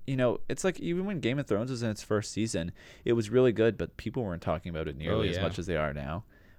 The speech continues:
Speaker 1: But it still has, yeah, it's a huge following, I think.
Speaker 2: Mm-hmm.
Speaker 1: Is that, I can't remember. Is it H B O?
Speaker 2: Yeah,
Speaker 1: Yes.
Speaker 2: it's H B O.
Speaker 1: It's H B O, of course.
Speaker 2: Um,
Speaker 1: How can they afford it? How can they afford this and Game of Thrones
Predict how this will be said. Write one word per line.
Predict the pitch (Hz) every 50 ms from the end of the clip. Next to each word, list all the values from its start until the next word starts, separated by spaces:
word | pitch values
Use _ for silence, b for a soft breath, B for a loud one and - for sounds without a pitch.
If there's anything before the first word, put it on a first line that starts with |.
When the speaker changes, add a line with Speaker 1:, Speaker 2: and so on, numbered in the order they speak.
| b b
Speaker 1:
But | 110 110
it | 107 101
still | - - - 120 117 117
has, | 131 120 101 95 92 - - - -
yeah, | - 90 90
it's | - - -
a | -
huge | - - - 95 92 82 -
following, | - 90 82 80 82 82 78 73 78
I | 80
think. | 92 - - 78 78 -
Speaker 2:
Mm-hmm. | 120 117 117 117 113 110 113 110 104 - - - -
Speaker 1:
Is | 123 139 151
that, | 185 - -
I | -
can't | - 165 160
remember. | 151 135 107 92
Is | 104 110
it | 131 143
H | 147 147 - -
B | 160 156
O? | 165 170 170 - - - - - - - - - - -
Speaker 2:
Yeah, | - 113 -
Speaker 1:
Yes. | 135 117
Speaker 2:
it's | - -
H | 120 113 - - -
B | - -
O. |
Speaker 1:
It's | - - -
H | - - -
B | - - -
O, |
of | - -
course. | - - - - - - - - - - -
Speaker 2:
Um, | 95 95 92 92 95 92 87 87 92
Speaker 1:
How | - 139
can | 143 - 185
they | 190 175
afford | 143 - - 123 120 117 - -
it? | 90 - -
How | - 123 131
can | 139 165 151 143
they | 135
afford | 123 - - 123 113 90
this | 95 95 95 - - - -
and | - 92 90 87 87
Game | - 85 85 85
of | 82 -
Thrones | - 80 78 76 73 78 - -